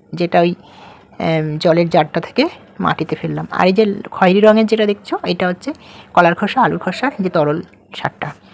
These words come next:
ঠিক আছে। তো এই দুটোকে আলাদা করে রাখতে হবে। হ্যাঁ, আমি এখন এই,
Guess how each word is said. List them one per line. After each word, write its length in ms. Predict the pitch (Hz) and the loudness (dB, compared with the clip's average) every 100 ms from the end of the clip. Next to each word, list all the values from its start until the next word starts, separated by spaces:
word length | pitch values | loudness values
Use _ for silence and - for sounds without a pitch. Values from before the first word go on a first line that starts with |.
| - - - | -18 -18 -12
ঠিক 160 | - 247 | -6 -2
আছে। 180 | 226 - 143 - - - _ _ | -4 -6 -14 -16 -20 -20 _ _
তো 400 | - 226 240 240 - _ - | 6 8 8 6 0 _ 4
এই 120 | 202 | 4
দুটোকে 840 | 226 254 262 311 - - - - | 4 6 6 6 0 -16 -6 2
আলাদা 320 | 226 175 180 196 | 4 6 4 2
করে 200 | 214 214 | 4 4
রাখতে 280 | 160 - - | 4 0 -10
হবে। 220 | 147 - - - - - - _ _ | -10 -10 -20 -20 -20 -20 -20 _ _
হ্যাঁ, 260 | 285 220 - _ _ - | 0 0 0 _ _ 0
আমি 200 | 185 220 233 | 4 6 4
এখন 220 | 233 240 | 4 4
এই, 160 | 240 | 4